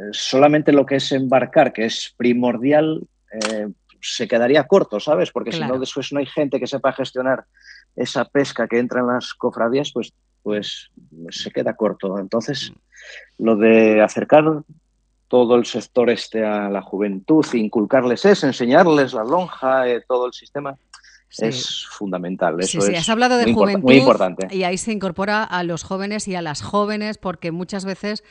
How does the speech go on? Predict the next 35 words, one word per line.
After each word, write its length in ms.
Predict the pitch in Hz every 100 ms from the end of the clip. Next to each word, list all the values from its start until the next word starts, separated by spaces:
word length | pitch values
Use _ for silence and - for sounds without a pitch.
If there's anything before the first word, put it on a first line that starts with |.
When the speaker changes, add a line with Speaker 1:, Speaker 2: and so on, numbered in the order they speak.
| _ _ _
Speaker 2:
em, 500 | 170 165 156 151 147 95
vemos 340 | 151 180 190 202
cómo, 400 | - 180 190 208 _ _
em, 340 | - 160 160 156 120 95 -
las 300 | - 190 180
mujeres 480 | 180 175 226 233 247
también, 440 | 214 196 214 240 247 _ _
eh, 340 | - 160 160 151
bueno, 640 | 175 254 262 147 90 147 _ _
un 120 | 180
papel 380 | 143 202 196 202
fundamental 560 | - 196 170 156 233 220
han 100 | 151
tenido 300 | 160 156 156
siempre 320 | 180 151 143
Speaker 1:
Sí. 60 | 185
Speaker 2:
en, 100 | 170
en 80 | 160
la 100 | 151
pesca, 420 | 202 - 170 147
eh, 380 | - 147 147 147
las 220 | 147 143 170
mujeres, 340 | 151 214 180
pero 160 | 180 170
en 40 |
profesiones 560 | 165 160 160 180 226 - - - _
que 100 | 180
algunas 400 | 170 175 226 220
están 460 | 220 - 214 247 -
en 400 | 175 175 165 151
franco 520 | - - 185 196 202
retroceso, 720 | 170 175 - 156 190 175 - 147
¿no? 220 | 170 214 - - -
Estaba, 520 | 147 - 170 190 190 123
eh, 220 | 131